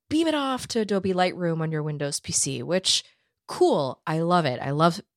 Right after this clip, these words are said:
I do love that kind of, like, cross-platform, um, seamlessness. It's awesome. But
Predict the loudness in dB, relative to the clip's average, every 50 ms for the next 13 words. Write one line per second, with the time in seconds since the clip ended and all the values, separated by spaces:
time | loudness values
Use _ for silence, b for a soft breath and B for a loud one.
0 | _ _ _ 4 4 4 4 2 2 4 4 2 2 2 0 -2 -2 -2 -4 -2
1 | -2 -4 -4 -4 -6 -6 -8 -4 -2 0 0 0 0 -2 -6 -6 -8 -8 -6 -4
2 | -4 -4 -4 -6 -4 -4 -4 -6 -6 -10 -10 -12 B B B B B B B B
3 | B -8 -6 -4 -2 -2 -2 0 0 0 -2 -2 -6 -6 -6 -6 -6 -4 -2 -2
4 | -2 -2 -4 -6 _ _ _ -12 -10 -10 -2 0 2 2 2 0 -2 -6 -6 -8
5 | -10 -10 _ _ _ 2 6 6 6 6 4 2 0 -4 -8